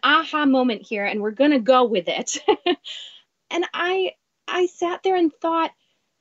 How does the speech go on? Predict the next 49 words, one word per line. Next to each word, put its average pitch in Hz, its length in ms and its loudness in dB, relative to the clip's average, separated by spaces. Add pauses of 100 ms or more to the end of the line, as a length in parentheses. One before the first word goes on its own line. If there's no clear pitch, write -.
(260)
"I'm 359 180 4
supposed 381 340 -2
to 294 40 -6
be 262 120 0
striving 339 600 4
to 240 60 4
be 233 160 -4
really 311 340 2
good 277 260 2
at 254 140 4
all 254 280 4
of 214 100 -2
these 226 280 -4
things 185 280 -6
right 180 140 -4
now, 175 180 -2
every 320 240 4
single 262 280 2
one 196 140 -4
of 170 60 -6
them. 180 140 -6
I 208 80 -6
have 240 280 -4
to 240 60 -4
be 226 140 0
so 302 560 4
good 277 360 4
at. 180 380 -2 (500)
If - 120 4
I'm 320 100 10
getting 370 320 6
better 311 400 4
at 196 220 2
it, - 180 -2 (120)
why 339 500 -2
am 311 100 4
I 302 140 0
still 294 800 2 (260)
struggling? 339 960 2 (180)
<laughs> - 180 -12
Why 494 260 6
am 381 40 6
I 320 60 4
still 392 480 0
not 285 440 0 (100)
as 262 120 -4
happy 285 560 -4
as 254 220 -4
I 247 200 -2